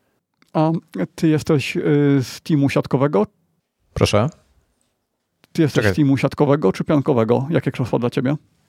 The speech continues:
Speaker 2: Nie wiem, poczekaj sekundę.
Speaker 1: Wojtek czegoś nasłuchuje poza słuchawkami, jakieś, jakiś szum na zewnątrz.
Speaker 2: Jestem, przepraszam. E, wiesz co? Ich krzesło siatkowe miałem bardzo dawno temu.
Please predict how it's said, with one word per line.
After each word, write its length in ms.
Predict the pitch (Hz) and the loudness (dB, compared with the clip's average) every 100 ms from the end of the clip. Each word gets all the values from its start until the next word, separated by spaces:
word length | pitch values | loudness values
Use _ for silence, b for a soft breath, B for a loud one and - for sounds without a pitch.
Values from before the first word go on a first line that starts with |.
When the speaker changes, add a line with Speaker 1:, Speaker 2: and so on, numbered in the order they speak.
| - | -6
Speaker 2:
Nie 160 | 117 78 | -2 -2
wiem, 180 | 82 85 | -2 -6
poczekaj 240 | - 95 | -2 -4
sekundę. 360 | - 82 85 113 _ _ _ _ _ _ - | -4 -6 -6 -6 _ _ _ _ _ _ -6
Speaker 1:
Wojtek 460 | 165 139 139 - | -4 0 0 -2
czegoś 340 | - 165 143 - | -4 -4 -4 -2
nasłuchuje 580 | 180 147 151 - 151 135 131 _ _ | 0 0 -2 -4 -4 -4 -8 _ _
poza 340 | 160 131 123 | -2 2 0
słuchawkami, 720 | 113 143 131 - - - - 143 - - 175 | 0 -4 -6 -4 -2 -2 -4 -8 -14 -8 -4
jakieś, 600 | 135 135 - 131 - - | -2 -2 -2 -4 -4 -8
jakiś 240 | 156 139 | -8 -6
szum 140 | - 143 | -4 -2
na 80 | 127 | 0
zewnątrz. 380 | 139 - - - _ _ _ _ _ - 143 | -2 -4 -8 -16 _ _ _ _ _ -16 -6
Speaker 2:
Jestem, 300 | 98 - 87 | -6 -4 -6
przepraszam. 540 | - - 90 - 117 117 B B B - _ _ _ _ _ B B B B B B B B B B B - | -6 -6 -4 -2 -4 -4 B B B -20 _ _ _ _ _ B B B B B B B B B B B -2
E, 140 | 131 | 0
wiesz 200 | 135 147 | 0 0
co? 400 | - 160 160 170 139 B B B B - - | 0 2 2 2 0 B B B B -14 -8
Ich 180 | 123 | -8
krzesło 380 | - - 151 175 | -6 -2 -2 0
siatkowe 460 | 135 113 - 127 113 | 0 -2 -2 0 2
miałem 260 | 113 101 87 | 2 2 0
bardzo 420 | 110 107 98 104 | 0 0 0 0
dawno 300 | 92 82 87 | 0 0 -2
temu. 380 | - 80 76 | -2 -4 -6